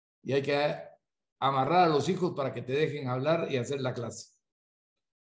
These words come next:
Hay un aumento del, del, del trabajo en esta emergencia remota,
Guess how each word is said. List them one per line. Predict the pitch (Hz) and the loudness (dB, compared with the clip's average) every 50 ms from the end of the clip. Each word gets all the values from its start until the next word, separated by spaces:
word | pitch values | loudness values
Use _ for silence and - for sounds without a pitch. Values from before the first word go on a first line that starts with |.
| _ | _
Hay | - 131 151 156 | 0 2 2 2
un | 165 170 | 4 4
aumento | 160 151 139 135 151 170 180 160 165 165 151 | 6 6 6 6 4 2 0 0 -2 0 0
del, | 139 120 113 | 0 0 -2
del, | - 127 127 131 127 123 | -6 -6 -6 -6 -6 -4
del | 127 131 127 120 113 | -4 -4 -4 -4 -4
trabajo | 117 123 123 147 185 196 196 220 - - | -4 -2 0 2 0 0 0 0 -2 -2
en | 143 131 131 | -2 -4 -4
esta | 139 147 147 - 151 | -4 -4 -4 -2 -2
emergencia | 131 123 120 107 - 160 175 165 165 160 143 | -2 -2 -2 -4 -4 -4 -4 -2 -2 -2 -2
remota, | 135 147 151 156 156 156 175 175 160 | -2 -2 0 0 -2 -2 -4 -6 -8